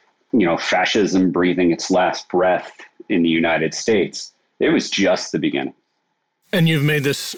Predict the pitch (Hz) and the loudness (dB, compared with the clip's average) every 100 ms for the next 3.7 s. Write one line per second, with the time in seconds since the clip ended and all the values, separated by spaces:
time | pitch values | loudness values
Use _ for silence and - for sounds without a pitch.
0 | - 147 131 131 131 127 120 - _ - | -4 0 2 2 0 0 -4 -8 _ -4
1 | 139 127 123 123 120 113 98 107 107 - | 0 0 0 0 0 -2 -2 -4 -6 -4
2 | 135 120 151 147 147 165 139 165 - 143 | -2 -2 -2 -2 -2 -4 -2 -2 0 0
3 | 135 139 - 135 120 117 113 | 0 -2 -2 -2 0 -2 -4